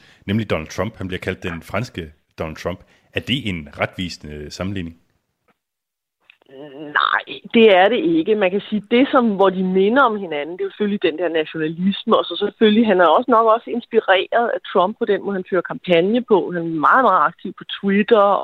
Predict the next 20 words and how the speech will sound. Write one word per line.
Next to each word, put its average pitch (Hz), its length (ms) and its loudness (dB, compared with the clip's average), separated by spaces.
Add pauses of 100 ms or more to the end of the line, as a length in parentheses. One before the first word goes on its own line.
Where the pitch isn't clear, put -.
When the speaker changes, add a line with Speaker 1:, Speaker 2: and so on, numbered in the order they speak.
Speaker 2:
og 165 120 0 (320)
sociale 190 580 0
medier, 185 380 -2
det 180 240 0
han 180 100 -4
la-, 160 300 2
lavede 165 320 4
sin, 180 200 -2
lancerede 160 440 2
sin 185 140 -4
kampagne 175 560 -2
på, 160 200 -2 (280)
på 165 100 2
YouTube 226 800 4
og 196 80 2
så 214 100 0
videre, 208 180 6
og 226 60 4
så 214 60 -4
videre. 208 260 6